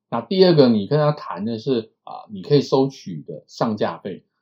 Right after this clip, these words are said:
啊，那当然这一块你们要看你的这个，呃，连锁店的规模，如果你只有一家店、两家店，可能，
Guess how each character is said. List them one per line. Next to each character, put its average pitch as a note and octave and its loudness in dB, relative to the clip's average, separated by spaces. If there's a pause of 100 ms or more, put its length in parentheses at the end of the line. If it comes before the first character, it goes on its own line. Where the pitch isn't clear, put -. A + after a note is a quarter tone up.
(120)
啊， - -14
那 E3 0
当 F3+ 6
然 E3 6
这 F3 2
一 F3 6
块 D#3+ 6
你 A#2+ 6
们 G#2+ 4
要 C#3 4
看 B2+ 0
你 F2+ -6
的 F2 -8
这 B2+ -6
个， G2 -4 (200)
呃， - -14
连 A2+ -4
锁 A#2 -4
店 B2 2
的 G#2+ -2
规 A2+ 0
模， F2+ -4
如 A2 -2
果 A#2+ 0
你 G2+ -2
只 G#2 -2
有 A2+ 4
一 A2 -2
家 A2+ -2
店、 A2+ 0
两 E2+ -14
家 G2+ -6
店， G2+ -6
可 - -20
能， D#2+ -20